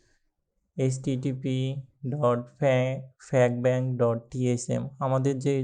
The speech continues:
উপরে লিঙ্কটা দেখতেছি এটার নাম হলো fac bank dot t s m। তারপরে আমরা লিখব slash w, তারপরে লিখব world list dot t x t dot d i r।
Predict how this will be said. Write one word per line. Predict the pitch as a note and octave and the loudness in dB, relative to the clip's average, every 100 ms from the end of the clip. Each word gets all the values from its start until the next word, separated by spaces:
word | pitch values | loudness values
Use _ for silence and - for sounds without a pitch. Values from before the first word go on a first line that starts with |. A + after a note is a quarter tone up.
| B2+ | -2
উপরে | B2+ C#3 B2 | 0 0 2
লিঙ্কটা | B2 B2+ C3 B2 | 2 2 2 0
দেখতেছি | A#2+ - B2 - C3 F#3+ - _ _ _ | -2 -6 -8 -6 -6 -8 -14 _ _ _
এটার | C3 C3 A#2+ | -4 -2 2
নাম | A#2+ B2+ | 2 2
হলো | C3+ C3+ F3 E3+ | -2 -2 -2 -2
fac | - B2+ A#2+ B2 | 2 2 2 2
bank | C3+ D#3+ C#3+ | 0 0 0
dot | B2+ B2 - | 0 0 -4
t | C3+ A#2+ A2+ | -4 -2 -4
s | D#3 C3 | -6 -8
m। | - - _ _ _ _ _ _ - | -10 -20 _ _ _ _ _ _ 0
তারপরে | C3 C3 C#3 C3+ | 0 2 2 2
আমরা | C3+ C3 | 2 0
লিখব | B2+ C3 C3+ C3+ C#3 - - | -2 -2 -2 0 -2 -10 -8
slash | - B2 B2 B2+ B2+ B2 A2+ A#2 | 2 4 4 0 4 4 6 2
w, | B2 E3 - _ - | -2 -4 -12 _ -6
তারপরে | C3 A#2+ B2 B2+ A#2+ | 0 0 2 0 2
লিখব | A#2+ B2 B2 A#2+ A#2 | -2 -2 -2 0 2
world | A#2+ A#2+ B2+ C3 - _ _ _ C3 | 2 2 -2 -8 -20 _ _ _ -2
list | A#2+ B2+ C3 - B2 | 0 -2 -6 -6 2
dot | A#2+ A#2+ - | 2 2 -2
t | B2+ B2 | 0 0
x | B2+ - | -2 -6
t | C3 C#3+ - - A#2+ | -6 -6 -10 -4 0
dot | A#2+ A2+ | 0 0
d | B2 A#2+ A#2 | -4 -2 -2
i | |
r। | A#2 | -4